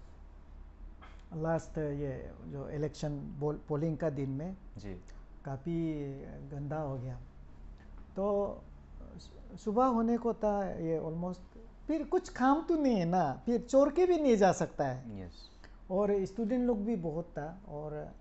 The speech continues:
Speaker 1: ये एक मन में आया कि चलो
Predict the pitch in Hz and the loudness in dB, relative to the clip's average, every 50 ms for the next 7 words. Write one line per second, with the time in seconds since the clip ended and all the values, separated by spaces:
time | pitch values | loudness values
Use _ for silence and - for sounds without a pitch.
0 | - - - - - - - - - - - - 202 226 240 240 247 226 208 208 | -18 -18 -18 -18 -18 -18 -18 -18 -18 -18 -12 -6 -4 -2 -2 -2 0 2 2 2
1 | 208 - - 202 196 190 180 170 - - - - - - - - - - - - | 2 2 2 2 4 4 4 2 0 -4 -12 -16 -18 -18 -18 -18 -18 -18 -18 -18
2 | - - - - - - - - - 185 196 226 233 247 254 247 208 170 160 160 | -18 -18 -18 -18 -18 -16 -12 0 4 6 8 8 8 8 8 8 8 8 8 8
3 | 160 160 151 - 185 170 160 - - 202 214 214 202 190 | 6 4 2 0 0 0 -2 -2 0 2 2 2 2 0